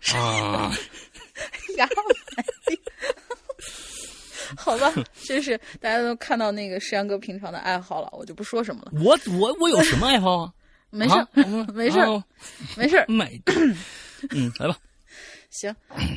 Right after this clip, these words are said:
Speaker 2: 呃，提案是这个样子的，这个，这个提供话题的同学是曲子，然后他后面应该想写两个 I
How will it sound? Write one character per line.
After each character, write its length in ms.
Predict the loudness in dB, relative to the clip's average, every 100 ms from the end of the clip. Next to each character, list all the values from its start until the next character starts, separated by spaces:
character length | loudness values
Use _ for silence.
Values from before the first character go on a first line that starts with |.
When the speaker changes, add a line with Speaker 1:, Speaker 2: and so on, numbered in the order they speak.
| -8 -4
Speaker 2:
呃， 540 | 0 2 2 0 0 -2
提 240 | -8 -6
案 220 | -2 -2
是 100 | -4
这 120 | -6
个 80 | -2
样 180 | 0 -2
子 140 | -6 -8
的， 380 | -8 -8 -10 -6
这 120 | 0
个， 180 | 0 0 -2
这 120 | -2
个 200 | -2 -2
提 280 | -8 -6 -4
供 400 | -2 -2 -2 -6
话 240 | -4 -2 -2
题 240 | -2 -10
的 120 | -4 -4
同 320 | -4 -8 -6
学 400 | -6 -8 -8 -8
是 280 | -8 -8 -10
曲 520 | -8 -6 -4 -4 -6
子， 260 | -8 -8 -8 -10 _ _
然 220 | -6 -6
后 180 | -2 -4
他 220 | -4 -4
后 100 | -2
面 160 | -2 -2
应 80 | -2
该 200 | -2 -4
想 480 | -6 -8 -8 -6 -6
写 580 | -6 -8 -8 -8 -6 -4
两 340 | -4 -6 -8
个 180 | -14 -14 -6
I 340 | -4 -4